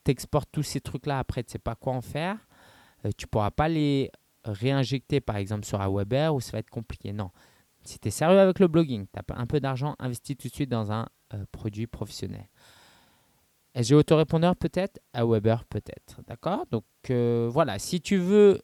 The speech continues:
savoir pourquoi je recommande Aweber, tu vas sur vivre de son blog point com slash Aweber. Aweber s'écrit A W E B E R, où j'explique pourquoi, euh, Aweber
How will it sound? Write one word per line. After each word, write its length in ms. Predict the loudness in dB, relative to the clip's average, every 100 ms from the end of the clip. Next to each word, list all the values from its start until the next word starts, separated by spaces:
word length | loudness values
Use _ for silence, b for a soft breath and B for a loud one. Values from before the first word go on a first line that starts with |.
| -6
savoir 360 | -2 0 0
pourquoi 380 | 0 -4 0 0
je 100 | 2
recommande 380 | 0 0 -4 -6
Aweber, 640 | -2 2 2 2 0 0 -2 -8
tu 140 | -8
vas 100 | -6
sur 200 | -6 -4
vivre 320 | -2 0 0 0
de 100 | 0
son 160 | -2
blog 160 | -8 -8 -8
point 140 | -6
com 240 | -4 -4
slash 340 | -6 -8 -10 -8 0
Aweber. 480 | 0 0 -4 -10 -10
Aweber 380 | -8 -6 -6 -8
s'écrit 340 | -12 -12 -12 -4
A 140 | -4
W 560 | -2 0 0 2 0 -2 2
E 180 | 4 4 b b b b 0
B 220 | 2 2 2
E 140 | 2 2
R, 260 | -2 -6 -6
où 100 | -6
j'explique 560 | -6 -8 -12 -12 -12 -14 -20 _
pourquoi, 440 | -10 -10 -6 -6 -6 b b b b b _ _ _ -14
euh, 280 | -12 -12 -12 -18 _ _ -4
Aweber 460 | 0 0 0 -4